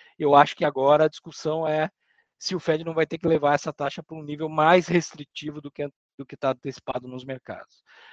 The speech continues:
Eu acho que isso é, é, é, cria assimetrias, principalmente aí, é, na parte intermediária da curva de juros, entre cinco e sete anos. Eu acho que ainda,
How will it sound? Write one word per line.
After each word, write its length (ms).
Eu 140
acho 180
que 120
isso 200
é, 60
é, 1400
é, 800
cria 640
assimetrias, 800
principalmente 800
aí, 240
é, 480
na 160
parte 300
intermediária 600
da 120
curva 260
de 100
juros, 320
entre 260
cinco 520
e 40
sete 360
anos. 360
Eu 80
acho 160
que 80
ainda, 400